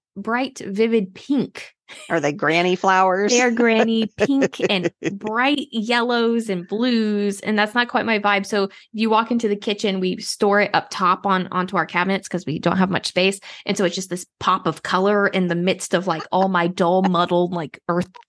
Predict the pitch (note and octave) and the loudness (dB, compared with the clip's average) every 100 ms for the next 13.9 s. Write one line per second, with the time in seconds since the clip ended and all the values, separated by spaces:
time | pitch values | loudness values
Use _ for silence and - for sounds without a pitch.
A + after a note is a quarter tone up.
0 | _ - - A3 G#3+ A3 A#3+ A#3 - - | _ -10 0 2 4 4 2 0 -6 -10
1 | - - - A#3 - - - A4+ D5+ C#5 | -20 -16 -4 -4 -4 -4 -2 -2 2 0
2 | G3 - A#3+ G#3 F#3 G3+ F3+ E3+ E3+ E3+ | 0 0 2 2 0 0 4 4 4 4
3 | E3+ E3+ - - E3+ E3 - F3 F3+ E3+ | 2 -4 -6 2 2 2 -2 -4 -2 -4
4 | D3 _ D#3+ D#3 F3+ C#3+ C#3+ F3+ F3+ E3 | -10 _ -2 0 0 0 -2 -2 -2 -2
5 | D#3 D3 F3+ G3 A3 C4 A#3+ A#3+ G#3 F#3+ | -4 0 2 2 -2 -4 -4 -2 -2 0
6 | E3 G3 F#3+ F3 E3 F3 F3+ - C#3+ C3 | -2 -2 -2 -2 0 0 -2 -6 -6 -6
7 | C#3+ - - - _ _ - D3+ D3+ C#3+ | -8 -18 -20 -20 _ _ -6 0 4 4
8 | C#3 - E3 E3 D3+ D3+ - F3+ E3+ D#3 | 2 0 0 2 2 0 0 0 0 -4
9 | D3+ D3 D#3 E3+ D#3+ D3+ _ D3 - - | -6 -6 -4 0 0 -2 _ -8 -8 -14
10 | - D3+ _ G3+ G#3 C#3 D#3+ E3+ F3+ F#3+ | -16 -18 _ 2 2 2 0 2 0 -2
11 | - G3 F#3 E3 D#3+ F#2+ E2+ - D3+ - | 2 0 2 -2 -2 -6 -10 -6 -6 0
12 | D#3 C#3+ _ _ F#3+ F3 D#3+ B3+ B3+ A3 | 0 0 _ _ -2 0 2 2 2 2
13 | A3+ A3+ D#3+ A#3+ B3 A#3 G#3+ G#3 G3+ | 2 0 0 0 0 -2 -2 -2 -2